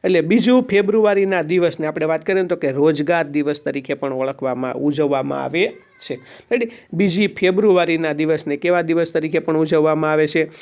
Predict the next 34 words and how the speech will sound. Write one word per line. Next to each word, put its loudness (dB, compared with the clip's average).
રોજગાર 2
દિવસ -4
તરીકે -4
ઓળ-, -4
ઉજવવામાં -2
આવે 0
છે. -6
આ 0
યોજના 2
કયા 2
વિસ્તારના 0
લોકો 0
માટે? -4
પછાત 0
જિલ્લામાં -4
ગ્રામ્ય -4
વિસ્તારના -2
લોકોને 0
રોજગારી 0
પૂરી -4
પાડવા -8
માટે. -2
એનું 4
નામ 0
બદલીને 0
બે 0
ઓક્ટોબર 0
બે 0
હજાર 2
નવના 2
રોજ 2
શું 0
રાખી -2
દીધું? 0